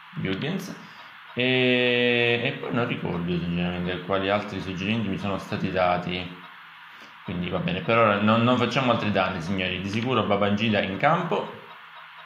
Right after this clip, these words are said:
Babangida in campo al posto di, eh, sì, di X-Menes, anche se mi è stato detto che X-Menes è un grande, eh,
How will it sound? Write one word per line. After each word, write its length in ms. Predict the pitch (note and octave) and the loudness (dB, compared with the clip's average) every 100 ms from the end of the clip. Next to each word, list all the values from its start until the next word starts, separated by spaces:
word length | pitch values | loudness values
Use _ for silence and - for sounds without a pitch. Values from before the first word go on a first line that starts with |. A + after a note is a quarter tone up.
| - - - | -20 -20 -16
Babangida 500 | - G2+ F#2 F#2 G#2 | -6 -6 -4 -2 0
in 100 | G2 | 0
campo 220 | G2 G2+ F#2 | 0 0 0
al 80 | |
posto 320 | - A2 - F#2+ | -2 -4 -4 -4
di, 340 | G2+ G#2 G2+ - - - - - | 0 0 -2 -10 -18 -20 -14 -2
eh, 460 | G#2 G#2 G2+ G2 | 2 4 4 2
sì, 340 | F#2+ - F2+ G2 | 0 -6 -4 -4
di 80 | F2 | -6
X-Menes, 680 | E2+ - F#2+ F#2 G#2+ C#3+ - | -8 -6 -4 -2 0 0 0
anche 200 | G#2 G2+ | -2 -2
se 100 | G#2 | -2
mi 80 | G2 | -4
è 40 | |
stato 180 | - A2 | 0 0
detto 200 | A#2+ G#2 | 2 0
che 100 | F#2+ | -2
X-Menes 400 | - B2 A2+ - | -2 0 0 -2
è 60 | F#2+ | -4
un 100 | F#2+ | 2
grande, 560 | A2+ A#2 G2 F#2+ F#2 | 2 4 2 2 2
eh, 320 | - G2 F#2+ | -2 -4 -4